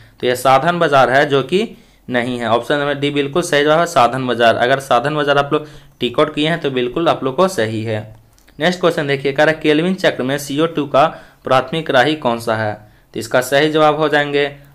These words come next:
आर यू बी पी, ऑप्शन नंबर बी बिल्कुल सही जवाब है, आर यू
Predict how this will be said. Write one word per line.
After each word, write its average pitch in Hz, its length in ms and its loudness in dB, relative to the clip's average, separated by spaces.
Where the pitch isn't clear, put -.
आर 135 280 6
यू 202 180 0
बी 127 280 -6
पी, 110 280 -6
ऑप्शन 120 340 0
नंबर 143 200 -2
बी 139 160 -4
बिल्कुल 143 340 -2
सही 143 220 2
जवाब 147 240 2
है, 165 100 4
आर 135 280 4
यू 214 160 2